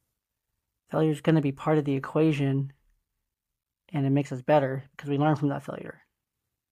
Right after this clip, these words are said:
Again, it's another one of those amazing parts of being human. Second challenge here. Last one here. Stay patient.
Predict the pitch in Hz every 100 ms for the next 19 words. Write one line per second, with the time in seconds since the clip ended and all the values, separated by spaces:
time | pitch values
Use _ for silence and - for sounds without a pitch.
0 | _ _ _ _ _ _ - 165 139 135
1 | - 151 139 135 135 135 131 - 151 139
2 | 139 135 135 135 160 135 143 139 143 _
3 | _ _ _ _ _ _ _ _ _ _
4 | _ - 180 180 170 147 143 143 131 -
5 | _ _ _ _ _ 151 143 143 135 131
6 | 131 - _ _ _ _ _ _ _ _
7 | _ _ _ 165 156 143 139